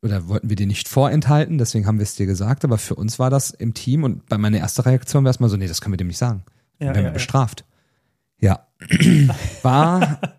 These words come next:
Speaker 1: war, for-, war ein forderndes Wochenende, ne? Also du, vielleicht erinnerst du dich noch dran, ich hatte zwei Monate vorher, glaub ich, eine Sportverletzung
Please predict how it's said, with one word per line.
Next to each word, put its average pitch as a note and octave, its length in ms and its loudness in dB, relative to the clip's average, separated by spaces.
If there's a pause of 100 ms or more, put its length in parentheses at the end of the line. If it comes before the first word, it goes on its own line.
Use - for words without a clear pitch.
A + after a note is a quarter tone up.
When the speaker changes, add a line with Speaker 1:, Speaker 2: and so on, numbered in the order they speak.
(200)
Speaker 1:
war, C3+ 200 4
for-, - 280 2 (140)
war C3+ 180 4
ein D#3 120 4
forderndes D3 500 4
Wochenende, D#2+ 420 0
ne? A2 120 2
Also G#2 260 4
du, G2 280 -8
vielleicht A2 380 -2
erinnerst A#2+ 260 2
du A#2 60 -4
dich A2+ 120 2
noch A2 100 0
dran, A#2 200 0
ich A2 120 -2
hatte G2+ 440 -2 (320)
zwei - 340 0
Monate C#3 340 2
vorher, C3 340 2
glaub B2+ 220 2
ich, B2+ 160 -2
eine A2+ 180 2
Sportverletzung C#3 960 -2